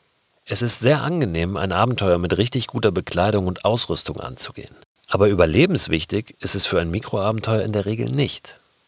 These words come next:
Selbstverständlich solltest du vernünftiges Licht an deinem Rad haben, wenn du damit durch die Nacht fährst.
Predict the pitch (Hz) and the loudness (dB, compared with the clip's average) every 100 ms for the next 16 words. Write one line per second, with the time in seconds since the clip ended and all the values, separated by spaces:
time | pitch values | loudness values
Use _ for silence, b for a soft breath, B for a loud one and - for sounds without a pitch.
0 | _ - 101 117 - 110 104 127 120 110 | _ -2 0 0 0 2 2 2 4 4
1 | 95 95 104 - 98 104 107 92 85 151 | 4 2 0 0 0 0 2 2 2 2
2 | - 90 80 80 78 - 87 - 76 87 | 0 -4 -2 -2 -2 -2 -2 -2 -6 -4
3 | 85 90 85 90 90 92 95 90 98 - | -2 0 0 0 0 -4 -4 -2 -2 -2
4 | - - - - | -10 -16 -10 -10